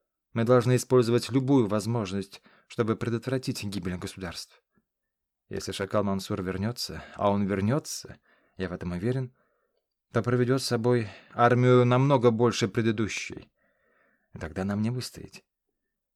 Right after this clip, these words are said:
«Откуда в княжестве Гафас столько воинов?» — спросил я. «Мы много перебили пустынных странников, половина точно».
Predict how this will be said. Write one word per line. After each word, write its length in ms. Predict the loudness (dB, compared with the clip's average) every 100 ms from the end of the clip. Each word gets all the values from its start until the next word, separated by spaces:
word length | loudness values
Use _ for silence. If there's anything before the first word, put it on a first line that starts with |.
| _ _ _ _ _ _ _ _ _ _ _
«Откуда 360 | -12 -6 -6 -6
в 60 |
княжестве 440 | -4 -2 -2 -6 -4
Гафас 540 | -4 -4 -4 -4 -6 -10
столько 340 | -8 -6 -4
воинов?» — 520 | -4 -4 -8 -14 -18 _ _ _
спросил 520 | -14 -8 -8 -6 -8 -8
я. 260 | -10 -14 _ _ _ _ _ _ _ _ _ _ _ _ _
«Мы 180 | -6 -2
много 600 | 0 0 0 0 0 -2 -2
перебили 380 | -2 0 -2
пустынных 500 | -2 -6 -6 -4 -4
странников, 800 | -4 -8 -8 -8 -16 -20 -20 -20 -6
половина 380 | -2 0 -2 -2
точно». 400 | -4 -8 -12